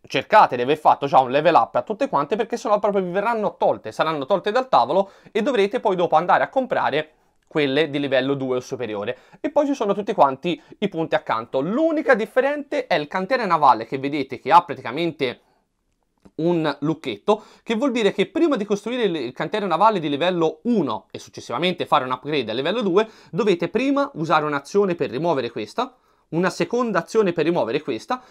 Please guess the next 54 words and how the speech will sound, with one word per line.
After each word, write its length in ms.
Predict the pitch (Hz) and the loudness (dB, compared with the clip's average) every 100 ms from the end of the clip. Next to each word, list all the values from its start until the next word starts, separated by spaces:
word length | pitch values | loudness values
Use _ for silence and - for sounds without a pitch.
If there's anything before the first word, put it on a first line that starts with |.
| _ | _
Quando 280 | 277 262 220 | -2 0 0
non 100 | 233 | -2
ci 80 | 269 | -4
sono 220 | 320 339 | -2 -2
più 200 | 277 302 | 0 0
potete 300 | 226 165 180 | -2 -2 0
usare 240 | 180 123 | 2 2
la 100 | 113 | 0
terza 280 | 147 214 277 | -4 -4 -4
azione 380 | 269 254 240 214 | -4 -4 -4 -4
e 20 | |
vi 100 | 127 | -6
serve 360 | - 104 95 98 | -8 -8 -6 -6
uno 200 | 139 156 | -4 -4
di 140 | 143 | -4
ferro, 540 | 156 151 143 151 147 - | -2 -2 0 -4 -4 -8
uno 220 | 127 160 | -8 -4
di 100 | 165 | -2
carbone, 540 | 160 151 160 151 156 | -2 -2 -4 -4 -4
tutto 200 | 226 196 | -6 -6
quello 160 | 151 165 | -4 -4
che 140 | 262 | -4
vi 80 | 262 | -4
ho 60 | 233 | -2
detto 280 | 143 165 | -2 -2
per 120 | 180 147 | -4 -4
costruire 440 | 165 - 143 143 | -6 -4 -2 0
direttamente 720 | 151 170 202 127 113 135 135 - - - | 0 -2 -2 -4 -6 -6 -6 -8 -14 -2
un 180 | 180 | 0
cantiere 480 | 170 190 180 123 104 | 0 -2 -2 -4 -4
navale, 460 | 110 104 101 101 110 _ - | -6 -6 -8 -8 -10 _ -8
e 140 | - 294 | -4 -2
questo 280 | 269 - | -2 -2
vi 80 | 233 | -2
servirà 380 | 196 214 233 190 | -2 -2 2 2
per 140 | 202 | 2
fare 180 | - 127 | 0 -2
le 80 | 120 | -2
consegne 540 | 117 107 - 104 107 | -8 -12 -12 -12 -12
e 100 | - | -10
tutto 220 | 262 208 202 | -10 -6 -6
il 40 | |
resto, 220 | 120 104 | -6 -8
insomma, 300 | 113 110 104 | -10 -10 -8
ve 60 | 107 | -8
l'ho 100 | 110 | -8
già 120 | 107 | -8
descritto. 580 | 107 - - 101 101 - _ _ | -8 -12 -16 -16 -14 -16 _ _
Quindi 420 | 269 208 135 131 | -2 -2 -2 -4
andando 640 | - 196 202 165 135 131 - | -2 0 2 2 0 -4 -4
in 180 | 170 185 | -4 -2
ordine 540 | 277 233 180 165 131 | -2 -2 -4 -4 -6
di 200 | 143 247 | -6 -6
iniziativa, 920 | 175 180 - 156 139 139 117 143 196 | -4 -6 -6 -4 -4 -6 0 2 2